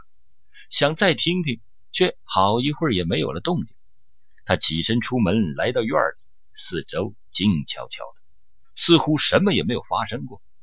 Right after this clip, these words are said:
于是他又回到屋里看电视，不想半个多小时以后，大批的警车、摩托车相继呼啸而至，他才知道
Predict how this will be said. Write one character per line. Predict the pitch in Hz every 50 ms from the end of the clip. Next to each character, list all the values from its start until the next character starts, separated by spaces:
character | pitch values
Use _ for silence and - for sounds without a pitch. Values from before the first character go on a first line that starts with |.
| - - - - -
于 | - 160 208 226
是 | - - - - - - - -
他 | - 156
又 | 180 196 143
回 | 104 - - 87 127 170
到 | 180 - 135 107
屋 | 98 98 123 135
里 | 120 85
看 | - - - 104 90
电 | - 82 73 131
视， | - - 92 - - - - - - - - - - - - - -
不 | 92
想 | 82 - - - - - - - - - - - -
半 | - 127 135 127 107
个 | 87 82
多 | - 107 113
小 | 113 - - 64
时 | - - 78 104
以 | 110 - 64 -
后， | - 113 - - - - - - - - -
大 | - - - - 69 -
批 | - - 82 -
的 | - - -
警 | - 76 69 69
车、 | 65 - - 107 92
摩 | 71 76 104 139
托 | 117 80
车 | - 120 131 - - - -
相 | - - - 160 175 175 160 143
继 | 135 98 - - - -
呼 | - - - 170 196 190 170
啸 | - 127 107 78 65
而 | 69 -
至， | - 104 80 - - - - - - -
他 | - - - 69
才 | - - 69 67
知 | - 73 67 -
道 | - - -